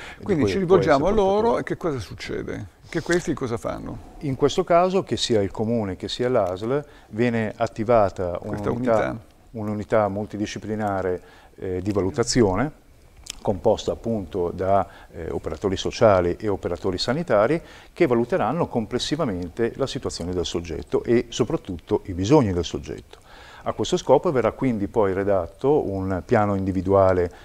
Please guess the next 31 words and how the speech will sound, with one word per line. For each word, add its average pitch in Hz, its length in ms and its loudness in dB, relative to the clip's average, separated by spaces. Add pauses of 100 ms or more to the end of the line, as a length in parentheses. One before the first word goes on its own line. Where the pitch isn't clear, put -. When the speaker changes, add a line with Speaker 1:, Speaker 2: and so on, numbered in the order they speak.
Speaker 1:
di 95 440 -6
assistenza 98 840 -4 (300)
che 123 140 -4
consentirà 139 540 4
per 143 140 0
l'appunto 95 460 0
di 95 160 2
declinare 101 720 2 (160)
le 104 100 -2
necessità, 101 720 0
eh, - 200 -8
specifiche 90 600 -2
del 90 160 -2
soggetto. - 600 -8 (680)
Speaker 2:
Quindi 151 200 0
in 123 40 -8
questo 160 220 -2
caso 175 300 2
cosa 120 160 0
succede? 120 420 -4
Che 123 140 -4
questo 160 300 -4
piano 151 500 2
individuale, 120 800 2 (440)
eh, 107 760 0
di 123 100 2
assistenza 147 880 2
determina, 147 960 4
eh, 123 300 -2
che - 180 -12
cosa, 131 520 4